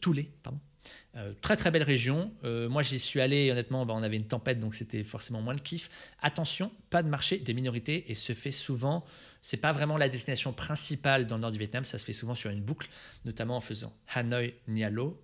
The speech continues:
Nialo, Thulé, Thulé, Mukang Chai, Mukang Chai, le sud de Lai Chau, notamment aux alentours de, euh, Tu, Tahuyen, Thuyen, je me souviens plus,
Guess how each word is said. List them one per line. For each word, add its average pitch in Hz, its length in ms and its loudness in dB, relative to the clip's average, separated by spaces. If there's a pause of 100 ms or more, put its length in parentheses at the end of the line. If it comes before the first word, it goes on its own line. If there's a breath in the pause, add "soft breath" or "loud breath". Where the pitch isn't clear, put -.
(120)
Nialo, 117 360 -2
Thulé, 117 400 -4
Thulé, 120 320 -4
Mukang 120 360 -4
Chai, 127 260 -2 (400 loud breath)
Mukang 139 380 0
Chai, 131 300 -2 (120)
le 104 160 -4
sud - 560 2
de 127 100 2
Lai 123 200 2
Chau, 131 320 -4
notamment 110 240 -8
aux 107 80 -4
alentours 104 240 -6
de, 107 100 -6 (380)
euh, 98 120 -12 (480)
Tu, 156 220 -6 (140)
Tahuyen, 135 380 -4 (120)
Thuyen, 127 360 -6 (680 soft breath)
je - 100 -10
me 123 60 -2
souviens 113 260 -2
plus, 165 160 -4